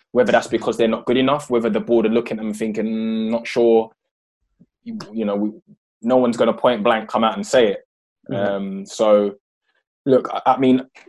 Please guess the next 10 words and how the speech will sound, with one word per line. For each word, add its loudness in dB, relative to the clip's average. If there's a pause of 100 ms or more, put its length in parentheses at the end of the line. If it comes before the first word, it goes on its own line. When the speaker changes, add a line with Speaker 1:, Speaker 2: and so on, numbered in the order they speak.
(320)
Speaker 1:
I 6
hope, 4
I 6
hope 2
it 0
changes. 2
Like 2
I 2
said, 0 (200)
there's, 0